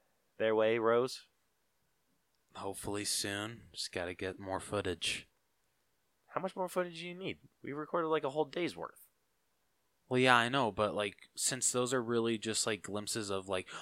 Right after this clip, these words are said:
Speaker 2: "Oh, hey, I found this, I found this, I found this," like, that would literally only equal, like, like, a minute or two.
Speaker 1: Oh.
Speaker 2: So,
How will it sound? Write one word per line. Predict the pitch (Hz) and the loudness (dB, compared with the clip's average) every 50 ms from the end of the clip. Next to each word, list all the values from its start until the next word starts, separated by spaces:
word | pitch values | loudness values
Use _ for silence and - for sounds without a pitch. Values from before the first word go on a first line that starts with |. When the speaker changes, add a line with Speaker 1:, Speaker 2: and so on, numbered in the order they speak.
| - - - | -12 -6 0
Speaker 2:
"Oh, | - 117 110 | 2 4 4
hey, | 95 120 120 | 4 4 4
I | 107 101 | 4 4
found | - - 110 104 107 107 | 2 0 -2 -2 -2 -4
this, | 110 110 104 - - - | -4 -4 -4 -4 -6 -8
I | |
found | - - 113 104 98 98 | -8 -8 -6 -6 -6 -4
this, | 95 - | -2 -2
I | 107 101 | -2 -2
found | - 101 95 92 95 | -2 -2 -4 -2 -2
this," | 107 107 95 - - | -4 -2 -2 -2 -2
like, | 101 95 - _ - | -4 -6 -6 _ -2
that | 104 98 95 | -2 -2 -2
would | 95 92 | -2 -6
literally | 95 92 98 95 95 98 95 92 | -8 -6 -6 -6 -4 -4 -4 -4
only | 90 92 95 90 90 | -6 -6 -8 -8 -10
equal, | 92 - - 95 90 | -10 -8 -6 -4 -4
like, | 85 78 - _ _ _ _ _ _ _ _ _ _ _ _ - | -4 -6 -8 _ _ _ _ _ _ _ _ _ _ _ _ -18
like, | 92 - 87 | -16 -16 -16
a | 85 | -16
minute | 82 85 95 104 92 80 76 | -14 -14 -12 -12 -12 -12 -12
or | 76 76 - | -14 -16 -16
two. | - - 85 82 82 82 - _ _ _ _ _ _ _ _ _ _ _ _ - | -12 -12 -10 -10 -12 -14 -18 _ _ _ _ _ _ _ _ _ _ _ _ -2
Speaker 1:
Oh. | 90 92 76 65 - - _ _ _ | -2 -2 -2 -2 -6 -12 _ _ _
Speaker 2:
So, | - - 92 90 87 85 90 90 | -10 -6 -6 -4 -4 -6 -8 -12